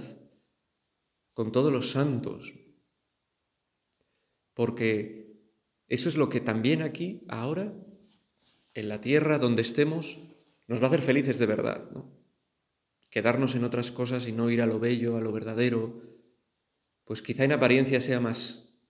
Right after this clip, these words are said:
más cómodo, ¿no? En apariencia no, realmente es más cómodo y no cueste tanto es-, tanto esfuerzo, pero a la larga deja vacío, hace que nuestra vida sea una vida pobre, que no podamos avanzar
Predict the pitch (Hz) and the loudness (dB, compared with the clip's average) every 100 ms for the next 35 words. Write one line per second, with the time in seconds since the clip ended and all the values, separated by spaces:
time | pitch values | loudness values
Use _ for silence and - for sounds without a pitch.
0 | _ _ _ _ _ - 120 120 - 139 | _ _ _ _ _ -8 -6 -4 0 4
1 | 147 120 101 104 147 - - 117 104 110 | 6 6 4 -2 -6 -10 -6 -2 0 0
2 | 107 110 123 110 110 107 113 113 113 113 | -2 0 2 2 2 0 0 0 -2 -4
3 | 113 - 127 110 110 113 120 117 113 120 | -4 -2 0 0 -2 -2 -4 -4 -4 -2
4 | 120 117 113 - - 110 123 123 120 - | -2 -2 -4 -8 -12 -4 -2 0 -2 0
5 | - 127 110 - - - - _ _ _ | 0 0 0 -2 -6 -18 -20 _ _ _
6 | 104 110 117 131 131 117 120 110 110 135 | 0 4 4 4 4 2 0 -4 0 2
7 | 131 127 127 - - - _ _ _ _ | 4 4 -2 -8 -16 -20 _ _ _ _
8 | _ _ _ _ _ _ _ _ - 120 | _ _ _ _ _ _ _ _ -10 -6
9 | 113 110 117 113 110 123 120 120 113 110 | -2 0 0 -2 2 2 2 2 4 4
10 | 110 - 143 127 110 139 - - - _ | 2 6 6 6 4 -2 -8 -16 -20 _
11 | _ _ _ _ _ _ _ _ _ _ | _ _ _ _ _ _ _ _ _ _
12 | _ _ 113 117 117 117 117 120 - - | _ _ -6 -4 0 0 2 0 -4 -10
13 | - _ _ _ 107 104 104 131 131 127 | -18 _ _ _ -2 -2 -2 0 0 0
14 | - - | -6 -12